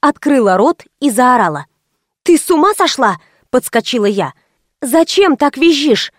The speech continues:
Что у тебя стряслось?» Анжела захлопнула рот. Так падает на сундук крышка. Бац,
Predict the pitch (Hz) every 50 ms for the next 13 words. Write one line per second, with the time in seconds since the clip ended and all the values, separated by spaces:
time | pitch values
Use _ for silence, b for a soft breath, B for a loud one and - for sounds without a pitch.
0 | _ _ _ - - - - 415 392 339 254 - 277 233 269 262 - - 359 330
1 | - 302 262 202 - - - _ _ _ _ _ _ _ _ _ _ _ _ -
2 | 214 208 208 175 156 214 269 311 330 320 302 240 311 - - 226 208 196 165 185
3 | 208 214 226 240 240 226 175 156 - - _ _ _ _ _ _ _ _ _ -
4 | 330 302 - - - 285 277 262 214 226 226 226 190 - 208 208 - - 226 226
5 | 208 196 294 302 - _ - 339 349 - - - 170 135 - - _ _ _ _
6 | _ - 180 165 226 294 339 - - -